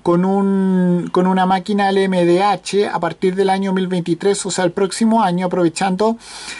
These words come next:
la convergencia de los reglamentos del Mundial de Resistencia y de la imsa estadounidense. Audi quiere volver a Le Mans para ganar, como, así como la, la otra marca,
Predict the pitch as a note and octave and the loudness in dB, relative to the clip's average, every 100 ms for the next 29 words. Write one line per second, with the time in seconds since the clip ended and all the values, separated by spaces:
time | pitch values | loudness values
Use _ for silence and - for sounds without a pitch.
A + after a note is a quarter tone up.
0 | - - F3+ F#3 F3+ F3 G3+ G3 - G#3+ | -18 -4 -2 2 2 0 0 -2 -2 0
1 | G3 F#3+ F3+ F3 F3 F3 F#3 G3+ F#3+ F#3 | 2 2 0 0 0 0 -2 -2 0 0
2 | F#3+ F#3+ F#3+ F3 - E3+ G3 F#3 - G#3 | 0 0 0 -2 -6 -4 -4 -4 -2 -2
3 | A3 - E3+ F3 E3+ F3+ F#3+ - G3 G#3 | 0 -2 0 2 2 0 -2 -4 -2 0
4 | F#3 G3 G3+ A3 D3 - A2+ - - - | 0 0 2 0 0 -4 -10 -12 -20 -20
5 | - - - F#3 G3 G#3 A3+ G#3+ G#3 G3 | -20 -20 -2 0 2 2 0 2 2 2
6 | F3 F3+ G3 G3+ G3+ G3+ A3 G#3+ - F#3+ | 0 0 0 2 0 0 0 0 -2 0
7 | E3+ F3 G3 G3 G#3 - F#3 F3 E3 E3 | 0 0 2 2 2 -2 0 2 2 0
8 | - D#3+ - G3+ G3+ G3 G3+ G3+ F#3 E3+ | 0 -4 -4 -4 0 2 2 2 0 0
9 | E3 D#3+ D3+ D3+ - _ - E3 E3+ G3 | 2 4 2 -2 -10 _ -4 -2 2 0
10 | G3+ G3+ G#3 G3+ G#3 G3 G3 F#3 F#3 | 0 0 0 0 2 4 4 2 0